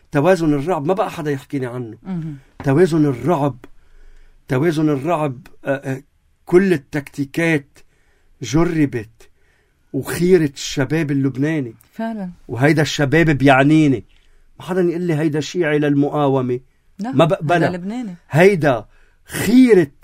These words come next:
Speaker 1: الشباب اللبناني. عم بيروح بدون ما يقدر، آه، آه، يعمل شي، آه، بدون ما يقدر يواجه، بدون ما يقدر يرد، بدون، بدون، بدون،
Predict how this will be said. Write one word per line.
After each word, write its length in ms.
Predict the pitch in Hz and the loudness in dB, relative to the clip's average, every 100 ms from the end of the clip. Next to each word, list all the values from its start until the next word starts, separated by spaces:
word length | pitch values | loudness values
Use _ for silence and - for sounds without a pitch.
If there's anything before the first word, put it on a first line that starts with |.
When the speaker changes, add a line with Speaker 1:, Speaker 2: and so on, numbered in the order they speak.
| - | -12
Speaker 1:
الشباب 480 | 139 - 147 165 143 | -10 -6 -4 -4 -4
اللبناني. 680 | 143 135 123 151 160 131 104 _ _ _ - - _ _ _ _ _ _ | -2 -2 -2 -2 0 -2 -4 _ _ _ -20 -20 _ _ _ _ _ _
عم 180 | 110 131 | -4 -2
بيروح 380 | 131 135 180 131 | 2 0 0 -4
بدون 300 | 135 156 147 | -2 2 4
ما 60 | |
يقدر، 400 | 147 165 143 135 117 101 _ _ _ _ _ _ - | 4 0 -2 -2 -2 -14 _ _ _ _ _ _ -10
آه، 140 | 120 123 117 101 | -10 -8 -10 -14
آه، 60 | - _ _ _ _ _ - 117 - 123 - | -16 _ _ _ _ _ -14 -12 -12 -14 -10
يعمل 400 | 135 135 135 131 | -6 -2 -2 -4
شي، 520 | - 165 170 147 135 | -6 -6 -2 -2 -4
آه، 320 | 120 110 110 _ _ _ _ - | -6 -12 -18 _ _ _ _ -8
بدون 240 | 127 151 | -2 2
ما 80 | 139 | 4
يقدر 300 | 147 143 131 | 2 -4 -6
يواجه، 360 | 123 147 151 | -2 -4 -4
بدون 280 | 135 135 135 | -6 -4 0
ما 80 | 131 | 0
يقدر 260 | 135 131 120 | -2 -4 -8
يرد، 400 | 120 170 151 123 | -4 -4 -4 -4
بدون، 280 | 139 143 | -2 0
بدون، 280 | 131 131 139 | 0 -2 -2
بدون، 360 | 127 131 160 | -2 -4 -2